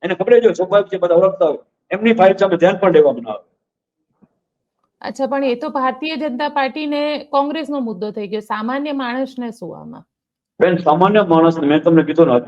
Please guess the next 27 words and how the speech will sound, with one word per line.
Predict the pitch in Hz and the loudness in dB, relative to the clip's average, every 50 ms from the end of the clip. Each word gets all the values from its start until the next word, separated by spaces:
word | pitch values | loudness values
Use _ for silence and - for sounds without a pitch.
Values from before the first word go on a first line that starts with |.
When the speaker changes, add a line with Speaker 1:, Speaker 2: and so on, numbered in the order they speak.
| - | -2
Speaker 1:
હજારો | - 202 220 220 170 | -2 0 0 0 0
ફાઇલો | - - 135 127 117 113 107 | -2 -2 -6 -6 -6 -8 -8
પડી | 113 110 110 107 | -8 -8 -8 -8
છે. | 107 - 92 90 _ _ _ _ _ _ _ _ | -10 -10 -18 -20 _ _ _ _ _ _ _ _
આપ | - 139 160 - - - - - _ _ _ _ _ _ _ - | 0 0 0 0 -4 -14 -20 -20 _ _ _ _ _ _ _ 0
ખુદ | - 202 185 180 | 0 0 2 2
કલેક્ટરને | 180 190 156 170 170 170 - 165 160 160 156 | 2 2 2 2 2 0 0 0 0 0 -2
આપના | 151 151 151 156 147 | -2 -2 -2 -4 -6
પ્રતિનિધિ | - - - 165 160 156 147 151 | -6 -6 -4 -4 -2 -2 0 0
મારફતે | 151 147 147 143 - 135 131 131 | 0 0 0 -2 -4 -6 -6 -6
પૂછાવી | 131 143 143 - 156 147 135 | -6 -6 -2 0 0 0 0
શકો | 120 120 123 120 120 120 113 | 0 -2 -4 -2 -4 -6 -6
છો | 117 123 123 | -6 -6 -6
કે | - _ _ _ _ - - | -8 _ _ _ _ -6 -6
કેટલી | - - - 165 - 208 220 233 220 | -4 0 0 0 2 4 4 6 6
અરજીઓ | 185 175 175 175 170 170 185 185 190 185 - - _ _ - | 6 4 2 0 0 2 2 2 2 0 -6 -14 _ _ -8
નાના | - 151 170 180 180 | -4 -2 0 2 2
નાના | 175 175 175 170 156 | 2 4 4 4 4
અગરિયાની | 160 156 170 170 165 156 151 | 4 4 4 4 4 2 2
પેન્ડિંગ | - - 151 156 160 147 135 120 113 113 110 | 0 0 0 0 0 -2 -4 -4 -6 -10 -12
છે. | 120 123 - _ _ _ _ _ _ _ _ _ - | -14 -14 -14 _ _ _ _ _ _ _ _ _ 2
એ | 160 170 175 | 4 4 6
એને | 180 180 170 | 6 4 2
સામાન્ય | 175 151 156 165 170 170 160 | 2 2 0 2 2 2 2
માણસને | 147 143 147 151 147 147 147 147 127 | 2 2 0 0 0 -2 -2 -4 -2
નુકસાન, | 120 127 123 - - 120 110 | -2 -4 -4 -6 -8 -8 -8
બેન. | 101 92 90 87 | -8 -10 -14 -16